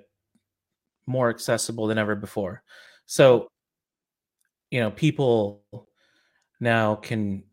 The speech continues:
just get what, literally whatever content they want, you know, using a streaming service, um, that they just, that they s-, pay not very much money for. Uh, in fact, people are, you know, cater their playlist to their mood, and,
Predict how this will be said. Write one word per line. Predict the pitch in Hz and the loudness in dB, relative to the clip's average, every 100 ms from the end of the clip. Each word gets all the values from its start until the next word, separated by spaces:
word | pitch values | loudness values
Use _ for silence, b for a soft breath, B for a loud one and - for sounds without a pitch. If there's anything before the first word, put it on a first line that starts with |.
| _ | _
just | - 135 - | -2 -2 2
get | 135 139 | 0 2
what, | 127 117 - | -2 -2 -8
literally | 143 180 185 160 | -2 0 2 2
whatever | 123 117 120 117 113 | 2 2 2 2 -2
content | - 123 117 - 107 107 | -2 -4 -4 -6 -6 -4
they | 104 | -4
want, | 107 113 110 107 | -2 0 -2 -4
you | 117 | -6
know, | 104 104 | -6 -4
using | 107 110 107 | -4 -6 -6
a | 104 | -8
streaming | - 123 110 104 | -6 -4 -2 -2
service, | 101 113 101 101 - - - b b b b b | -4 -6 -4 -6 -8 -14 -18 b b b b b
um, | 131 110 101 98 | -6 -4 -4 -6
that | 98 | -6
they | 104 101 | -4 -4
just, | 101 98 - _ _ _ _ _ _ | -4 -8 -8 _ _ _ _ _ _
that | 139 107 | -12 -8
they | 107 101 | -6 -8
s-, | - _ | -10 _
pay | - 120 104 98 _ _ - | -4 0 0 -4 _ _ -2
not | 117 117 117 | -2 -2 -2
very | 117 110 | -2 -2
much | 107 - 131 | -4 -8 -6
money | 117 110 | -4 -4
for. | - 104 101 - _ _ _ _ _ - | -4 -4 -4 -8 _ _ _ _ _ -8
Uh, | 104 101 | -6 -4
in | 107 | -4
fact, | 110 107 - | -2 -2 -4
people | 110 110 104 | -4 -2 -4
are, | 95 | -6
you | 117 | -8
know, | 104 | -8
cater | 104 - 113 107 | -8 -4 -2 -2
their | 104 101 | -2 -4
playlist | - - 135 123 117 - | -4 0 0 2 -2 -4
to | 127 - | -10 -6
their | 110 107 | -4 -4
mood, | 110 120 120 107 104 | -4 -4 -2 -2 -4
and, | 101 | -6